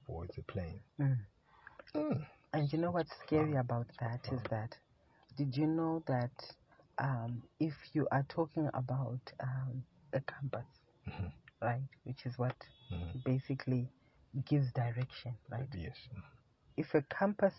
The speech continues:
Speaker 2: is one degree off,
Speaker 1: Mm-hmm.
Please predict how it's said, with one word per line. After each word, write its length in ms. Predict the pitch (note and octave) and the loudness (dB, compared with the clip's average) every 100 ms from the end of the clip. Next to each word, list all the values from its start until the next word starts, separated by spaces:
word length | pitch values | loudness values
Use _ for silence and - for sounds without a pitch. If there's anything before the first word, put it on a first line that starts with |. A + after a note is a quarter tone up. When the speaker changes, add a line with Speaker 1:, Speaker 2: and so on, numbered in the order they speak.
| - | -2
Speaker 2:
is 160 | C3 C3 | -2 0
one 420 | B2+ B2+ C3 C#3+ | 0 2 4 2
degree 420 | C3 B2 B2 B2+ - | 0 -6 -6 -6 -4
off, 140 | C3 A2+ - - - _ - - - _ - | -8 -8 -16 -20 -20 _ -20 -20 -20 _ -6
Speaker 1:
Mm-hmm. 100 | - | -4